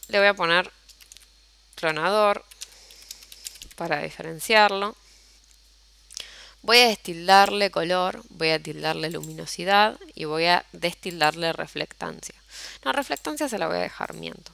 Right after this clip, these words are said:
Voy a dejar reflectancia y de hecho le voy a poner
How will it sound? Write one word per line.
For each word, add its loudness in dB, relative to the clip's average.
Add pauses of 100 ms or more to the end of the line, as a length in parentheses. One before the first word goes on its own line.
Voy -2
a 0
dejar -2
reflectancia -4 (380)
y -8
de 2
hecho -4 (760)
le -4
voy 2
a 4
poner -2